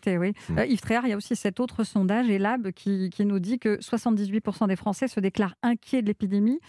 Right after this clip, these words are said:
Speaker 1: Ça a augmenté de cinq pour cent, euh, en, en une semaine. Il y a aussi ce, cette inquiétude, effectivement, qui,
Speaker 2: Oui.
Speaker 1: qui monte et qui fait que les gens ont envie de se faire vacciner.
Speaker 2: Oui, alors moi, je pense que ce que Éric vient de, de décrire, c'est vrai. Il y a, il y a, il y a la, il y a eu la peur. En fait, le, le, le, les ratés du gouvernement <laughs>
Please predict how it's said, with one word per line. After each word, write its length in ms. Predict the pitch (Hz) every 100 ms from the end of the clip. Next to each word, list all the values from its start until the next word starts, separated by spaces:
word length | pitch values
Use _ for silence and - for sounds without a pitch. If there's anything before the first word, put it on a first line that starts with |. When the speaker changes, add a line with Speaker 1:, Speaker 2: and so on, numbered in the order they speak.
| -
Speaker 1:
Ça 160 | - 240
a 20 |
augmenté 320 | 214 214 226
de 140 | 220 208
cinq 340 | - 311 294
pour 180 | - 233
cent, 320 | - 254 294 214
euh, 100 | 202
en, 140 | 196 -
en 140 | 196
une 100 | 220
semaine. 280 | 226 233 277
Il 80 | 302
y 40 | 196
a 40 |
aussi 180 | 185 226
ce, 160 | - 185 - -
cette 220 | - 185
inquiétude, 360 | 175 185 - 277
effectivement, 480 | 190 180 - 175 240
qui, 200 | - 185
Speaker 2:
Oui. 220 | 180 135
Speaker 1:
qui 140 | -
monte 260 | 190 294 285
et 60 | 180
qui 100 | -
fait 80 |
que 100 | 233
les 60 | 180
gens 140 | 170
ont 120 | 214 185
envie 120 | 190
de 60 |
se 40 | -
faire 140 | 190
vacciner. 380 | 170 - 214 269 - - _ _ _
Speaker 2:
Oui, 220 | 180 226 135
alors 160 | 117
moi, 100 | 120
je 60 | 139
pense 180 | 127 -
que 120 | 120
ce 80 | -
que 80 |
Éric 340 | 110 110 104 104
vient 160 | 92
de, 220 | 87 85 85
de 120 | 87
décrire, 440 | 85 98 110 117
c'est 140 | - 92
vrai. 220 | 127 113
Il 40 |
y 60 | 76
a, 40 |
il 80 | 73
y 80 | 69
a, 140 | 67
il 80 | 73
y 60 | 73
a 40 |
la, 80 | 78
il 140 | 76
y 40 | 87
a 40 |
eu 100 | 95
la 140 | 104
peur. 260 | - 175 139
En 60 | 110
fait, 180 | 156
le, 100 | 135 117
le, 180 | 131 113
le, 160 | 113
les 140 | - 139
ratés 400 | 107 156 - 156
du 100 | 117
gouvernement 680 | 98 117 110 107 110 175
<laughs> 40 | 220